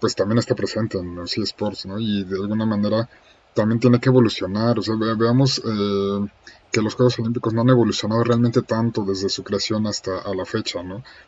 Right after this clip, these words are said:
Digo, hablando de la época moderna incluso, ¿no? Del, de mil ochocientos noventa y seis allá en Atenas,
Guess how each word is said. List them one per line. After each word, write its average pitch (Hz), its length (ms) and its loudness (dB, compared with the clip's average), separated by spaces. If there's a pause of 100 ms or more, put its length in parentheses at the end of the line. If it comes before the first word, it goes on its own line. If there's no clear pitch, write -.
Digo, 117 200 2
hablando 120 300 6
de 156 80 10
la 117 80 6
época 120 220 0
moderna 104 420 4
incluso, 98 380 -4
¿no? 101 120 -4
Del, 92 460 -4
de 95 140 -6
mil 104 160 -4
ochocientos 104 340 -6
noventa 90 300 -6
y 92 40 -4
seis 101 320 -4
allá 92 120 -6
en 90 160 -12
Atenas, 101 440 -6